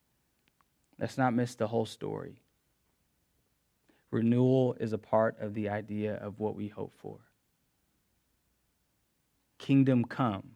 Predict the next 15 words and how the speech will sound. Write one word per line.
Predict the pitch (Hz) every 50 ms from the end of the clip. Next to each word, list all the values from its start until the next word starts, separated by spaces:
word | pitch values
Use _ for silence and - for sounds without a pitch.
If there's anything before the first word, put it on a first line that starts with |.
| _ _ _
Jesus | - 107 110 101 104 104 -
said. | - - - - 50 - _ _ _ _ _ _ _ _ _ _ _ _ _ _ _ _ _ _ _ _ _ _ _ _ _ _ _ _ _ _ _ _ _ _
Isn't | - 120 120 113 107
that | 117 120 120 104
interesting? | 101 95 - - - - - - - - - _ _ _ _ _ _ _ _ _ _ _ _ _ _ _ _ _ _ _ _ _ _ _ _ _ _ _ _ _ _ _ _ _ _ _ _ _ _ _ _ _
Again, | - 117 113 143 180 147 113 101 101 107 117 - -
this | 117 104 -
is | 117 113 107 - - - _ _ _ _ _ _ _ _ _ _ _ _ _ _ _ -
idea | 117 113 110 117 120 123 120 113 113
of, | 113 104 104 _ _ _ _ _ _ _ -
and | 120 117
I, | 120 120 -
I | -
wanna | 123 135 131 123
honor | 104 - 113 123 135 131 120 113 110 107 107 -